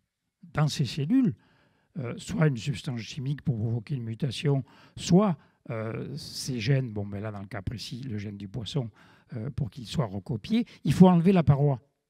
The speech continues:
de la cellule. Donc on met une substance chimique qui dissout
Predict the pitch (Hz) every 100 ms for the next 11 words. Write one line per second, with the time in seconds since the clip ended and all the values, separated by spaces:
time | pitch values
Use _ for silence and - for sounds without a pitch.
0 | _ _ _ _ _ - 120 113 - 113
1 | 101 - _ - 101 107 113 131 104 127
2 | - 131 110 - 131 208 202 - 123 135
3 | 143 - 220